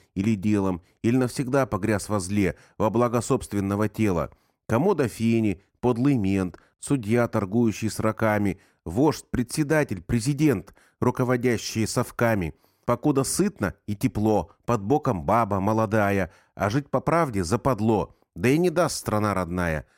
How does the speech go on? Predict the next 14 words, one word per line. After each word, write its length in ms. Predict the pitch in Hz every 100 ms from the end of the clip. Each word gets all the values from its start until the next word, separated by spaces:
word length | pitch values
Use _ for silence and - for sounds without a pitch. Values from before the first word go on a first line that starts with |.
| _ -
Так 160 | 123
замолчите, 640 | 104 143 165 165 202 165 98
господа, 640 | 98 - 104 92 92 - _ _ -
натужа 400 | 117 151 131 117
жилистые 580 | 117 117 98 - 110 107
вы, 400 | 113 110 87 - _ -
вам 240 | 104 117
не 80 | 143
постигнуть 640 | 151 143 - 156 113 -
никогда, 680 | 175 180 123 90 87 95 76 _ _ _
что 220 | - 123
нужно 300 | 117 110 95
нынешней 460 | 107 110 92 - 87
России. 500 | 92 - 95 80